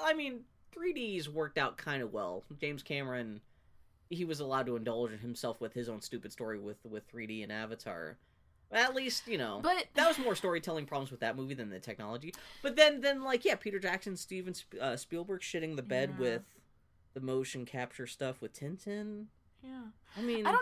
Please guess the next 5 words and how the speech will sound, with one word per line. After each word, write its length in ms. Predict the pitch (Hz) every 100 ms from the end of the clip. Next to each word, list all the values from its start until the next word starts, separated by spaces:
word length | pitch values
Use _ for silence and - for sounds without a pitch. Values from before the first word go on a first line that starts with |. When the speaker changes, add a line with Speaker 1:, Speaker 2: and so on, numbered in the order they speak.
| 523
Speaker 2:
know, 100 | 330
like, 140 | 359
I've 140 | 311 302
seen 460 | - 339 359 381 415 403 - - - - 233 269
unrealistic, 1040 | 302 285 269 240 247 - 226 185 - -